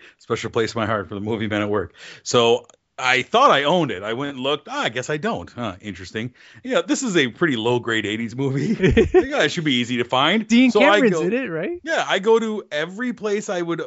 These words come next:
Speaker 1: go to find an older movie. Nothing. No, nobody has it. All right. Well, so I go on Amazon. This movie's been out of print. The cheapest copy I found on Amazon was going for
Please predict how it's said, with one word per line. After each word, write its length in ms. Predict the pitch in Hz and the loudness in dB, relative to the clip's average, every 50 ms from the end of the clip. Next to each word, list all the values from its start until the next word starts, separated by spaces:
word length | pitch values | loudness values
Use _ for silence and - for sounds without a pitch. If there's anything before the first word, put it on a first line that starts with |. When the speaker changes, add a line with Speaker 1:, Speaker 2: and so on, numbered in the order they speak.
| - 131 | -10 -8
Speaker 1:
go 240 | 156 151 151 143 139 | -4 -2 -2 0 -2
to 140 | 123 - 127 | -4 -6 -10
find 300 | - 151 139 135 131 135 | -6 -4 -4 -2 -2 -4
an 80 | 131 135 | -4 -4
older 320 | - 127 131 123 127 127 | -2 -2 0 0 0 0
movie. 420 | 120 120 113 101 101 95 85 - _ _ _ _ - | 0 -2 -4 -4 -4 -6 -8 -10 _ _ _ _ 0
Nothing. 540 | 156 165 175 185 165 135 - - 92 80 76 | 2 4 4 4 4 2 -2 -8 -14 -14 -12
No, 420 | 110 135 170 196 190 190 185 170 170 170 156 143 | -10 -6 -2 0 0 0 -2 -4 -8 -12 -12 -6
nobody 380 | 175 220 247 254 240 240 226 | -2 0 0 0 0 -2 -4
has 260 | 202 180 170 143 117 107 | -2 -2 -2 -2 -2 -4
it. 120 | 107 110 | -8 -8
All 160 | 135 160 170 156 | -6 -4 -2 -2
right. 240 | 135 143 156 156 _ _ _ _ _ _ _ _ | -2 -2 -4 -8 _ _ _ _ _ _ _ _
Well, 420 | - 160 165 160 160 160 156 - _ _ | -2 0 0 2 2 0 -2 -6 _ _
so 560 | - - - - 170 160 160 156 156 151 - - | -20 -16 -10 -6 -4 -4 -2 -2 -4 -4 -6 -4
I 220 | 127 135 143 139 | -4 -2 -2 -4
go 220 | 131 117 117 117 | -4 -2 0 2
on 160 | 131 165 202 240 | 2 2 2 2
Amazon. 580 | 269 277 247 185 135 131 113 98 92 85 85 - _ _ _ _ | 2 4 4 2 2 2 0 0 -2 -6 -8 -12 _ _ _ _
This 180 | - 160 - - | -6 -6 -4 0
movie's 280 | 240 285 294 254 202 | 0 4 4 4 4
been 120 | 190 202 190 | 4 4 4
out 140 | 190 202 | 4 4
of 140 | 185 - - | 4 0 -2
print. 300 | - 196 196 170 131 - _ _ _ _ _ _ _ _ 123 | 0 0 0 0 0 -6 _ _ _ _ _ _ _ _ -10
The 400 | 131 156 156 156 151 143 139 135 110 | -6 -4 -2 -2 -2 -4 -4 -8 -8
cheapest 340 | - - 247 247 - 156 - | -8 -6 -6 -4 -4 -4 -2
copy 420 | - 190 185 185 175 175 156 147 | 0 0 0 0 0 -2 0 2
I 120 | 135 123 117 | 2 2 0
found 240 | - 160 151 143 135 | 0 -2 0 0 0
on 100 | 127 135 | 0 0
Amazon 380 | 151 165 165 131 131 117 110 | 0 0 -2 -2 -2 -2 -2
was 100 | 113 117 | -4 -4
going 220 | 117 135 135 139 127 | -4 -2 -4 -4 -6
for 140 | 131 143 | -8 -12